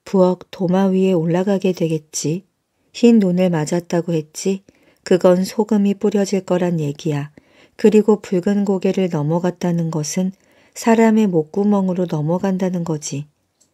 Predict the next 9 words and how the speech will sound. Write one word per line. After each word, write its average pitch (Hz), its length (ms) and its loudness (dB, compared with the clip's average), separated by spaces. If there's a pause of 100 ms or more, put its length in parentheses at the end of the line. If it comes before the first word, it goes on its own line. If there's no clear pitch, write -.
(480)
"그렇습니까, 190 920 0
용왕님?" 170 560 -2 (960)
매기가 190 600 2
떨리는 214 520 2
소리로 196 480 0
묻자 156 540 -6 (540)
용왕은 190 640 2
고개를 180 560 0
끄덕이며 196 800 -4